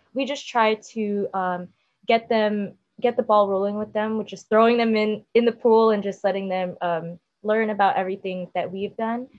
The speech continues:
Um, so no, we pretty much all do the same thing. We all program, we all, um, post on social media for advocacy.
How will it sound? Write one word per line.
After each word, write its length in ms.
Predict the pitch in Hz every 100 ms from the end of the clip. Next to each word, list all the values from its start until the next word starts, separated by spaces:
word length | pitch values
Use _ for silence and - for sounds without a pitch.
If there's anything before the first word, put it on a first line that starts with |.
| _ -
Um, 140 | 262
so 160 | 403 440
no, 140 | 415
we 100 | 381
pretty 220 | 381 508 480
much 140 | 311
all 120 | 254
do 140 | 233 233
the 100 | 240
same 260 | 214 208
thing. 360 | 202 190 185 190
We 100 | 208
all 140 | 196 190
program, 680 | 208 190 190 185 180 185 _
we 160 | 202 202
all, 280 | 190 185 -
um, 360 | 180 175 175 - _ _ _ _ _ -
post 180 | 262 254
on 120 | 240
social 300 | 220 214 208
media 380 | 190 190 180 185
for 100 | -
advocacy. 840 | 175 175 - 185 - 180 175